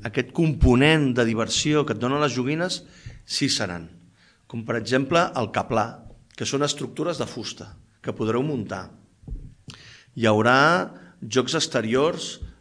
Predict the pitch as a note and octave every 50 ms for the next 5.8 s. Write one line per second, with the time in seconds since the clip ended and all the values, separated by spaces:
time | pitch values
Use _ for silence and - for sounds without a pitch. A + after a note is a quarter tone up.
0 | _ _ - A#2 A2 A2 G#2+ G#2 G#2 G2+ G2+ G2+ G2 G2 G2 - F#2 G#2+ G2 G2+
1 | A#2 C3 - - C#3+ B2 A#2 A#2 A#2 C3 D#3 D#3+ - - - - - _ _ _
2 | _ _ - - - - A#2+ A#2 A#2+ C3+ C#3+ D3 C3+ B2 A2+ A2 G#2 G2+ F#2+ G#2
3 | G2+ - - - A2 C3+ C3+ C#3 A2+ G#2 F#2+ E2+ F#2 G2+ G2+ G2+ G2+ F#2+ F#2 F2+
4 | F#2+ - _ - - - - - - - A#2+ A2 - - - C#3 C#3 C3+ C3 -
5 | G#2+ G2+ G2+ A2 A2+ A2 G#2 - - - - A2 G#2 G2+ G2